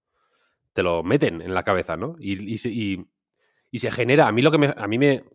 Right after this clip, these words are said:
quiero decir, evidentemente, como si dices Jodi, me, me la suda porque es una palabra falsa, quiero decir, <laughs> no,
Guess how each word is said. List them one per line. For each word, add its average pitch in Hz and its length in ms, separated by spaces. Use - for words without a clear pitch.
quiero 98 140
decir, 82 260
evidentemente, 98 760
como 95 180
si 98 140
dices 104 340
Jodi, 101 420
me, 98 200
me 95 140
la 90 120
suda 117 300
porque 101 180
es 92 60
una 104 120
palabra 104 340
falsa, 113 480
quiero 92 160
decir, 90 200
<laughs> - 0
no, 101 320